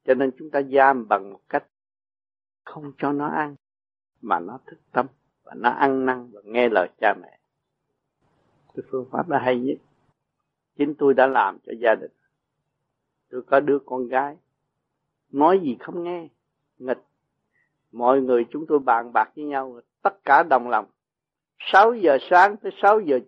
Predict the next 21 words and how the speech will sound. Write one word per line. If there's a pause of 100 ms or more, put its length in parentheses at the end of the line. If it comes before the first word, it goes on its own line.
chiều (120)
mới
cho (100)
cô
này
ăn. (1120)
Không
ai
mít
lòng
cô,
không
có
ai
đánh
nữa. (640)
Nó
hung
quá,
không
đánh,